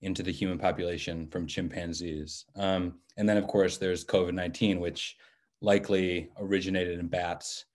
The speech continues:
and spilled into the human population from bats or from an-, another animal host. Um, and so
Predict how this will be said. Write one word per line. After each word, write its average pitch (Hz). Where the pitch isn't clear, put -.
and 92
spilled 90
into 85
the 87
human 90
population 87
from 98
bats 95
or 95
from 92
an-, 90
another 90
animal 87
host. -
Um, 101
and 131
so 131